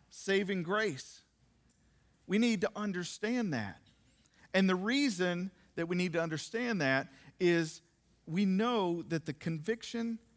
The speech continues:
and salvation is a supernatural combination of the Holy Spirit breaking a person's heart and us convincing or persuading through the power and of the compelling message of the gospel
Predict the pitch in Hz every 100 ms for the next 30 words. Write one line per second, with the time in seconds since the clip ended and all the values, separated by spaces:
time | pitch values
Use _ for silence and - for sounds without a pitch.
0 | _ - 139 - 180 180 175 165 131 113
1 | 104 113 _ _ _ _ _ _ _ -
2 | 143 143 - - 269 240 220 190 196 190
3 | 175 - 170 165 156 156 135 135 127 113
4 | - - 240 262 240 - - 202 139 117
5 | - - _ 156 160 214 247 254 247 247
6 | - - - - 214 208 220 202 - 151
7 | 113 - - _ _ _ _ _ _ -
8 | 135 131 - 202 180 - - 151 127 127
9 | 196 196 220 208 - 156 143 156 - -
10 | 175 185 165 120 107 - - _ 170 185
11 | 139 - - 196 190 156 113 104 - _
12 | - 139 135 127 123 123 - 120 - 175
13 | 165 147 143 135 139 123 113 110 107 104
14 | _ 85